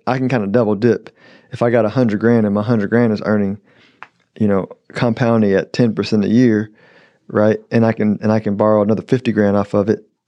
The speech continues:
and then invest it and, and make, so I'm making my ten percent on my money, plus I get the fifty grand to make other money on it." Um, you, you can do that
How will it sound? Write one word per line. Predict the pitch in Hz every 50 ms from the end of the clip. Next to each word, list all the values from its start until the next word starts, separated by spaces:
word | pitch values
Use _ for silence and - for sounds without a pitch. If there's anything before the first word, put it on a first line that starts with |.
| _ _ _ _ _ _ _ _ _ _ - -
and | 107 104
then | 107 104
invest | 104 101 104 101 110 107 107 - - 113
it | 107 - - _ _ _ _ _ _ _ _ _ _ _ _ _ _ -
and, | 110 110 107 101
and | - 113 107 107
make, | 110 107 104 107 - _ _ -
so | - - 107 104
I'm | 104
making | 110 110 107 110 104
my | 101 101 95 - _ _ _
ten | - - 120 113
percent | 107 113 107 117 110 107
on | 110 110 110
my | 110 107
money, | 104 101
plus | 95 - - 110 110
I | 110
get | 110 110 -
the | -
fifty | - - 117 110 113 101
grand | 110 107 107 107 104 -
to | 101
make | 98 104 104 101 - - _ _ _ _ _ _ _ _ _ - _ _ _ _ _ - -
other | 117 113 110
money | 110 113 110 107 104 - -
on | 131 135 120
it." | 113 107 - - _ _ _ _ _ _ _ _ -
Um, | 104 101 101 101 98 98 95 101 107 _ _ _ _ _ _ _ _ _ _ _ _ _
you, | - 107 98 117 120 123 117 117
you | - - 120 113 113 120 117
can | 110 120 107 101
do | 98 110 143 170 147
that | 113 113 107 110 - -